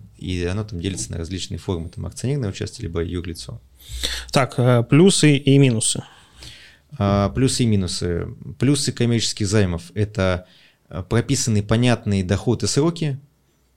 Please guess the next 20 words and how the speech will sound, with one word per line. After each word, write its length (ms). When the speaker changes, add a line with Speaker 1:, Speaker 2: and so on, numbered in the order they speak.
Speaker 1:
А, 320
то 120
есть 180
вы 360
можете 500
прогнозировать, 880
а, 560
свою 240
д-, 140
и 100
доходность, 680
её 200
периодичность, 760
и 80
вы 100
понимаете, 460
когда 220
вам 80
вернутся 340
деньги. 340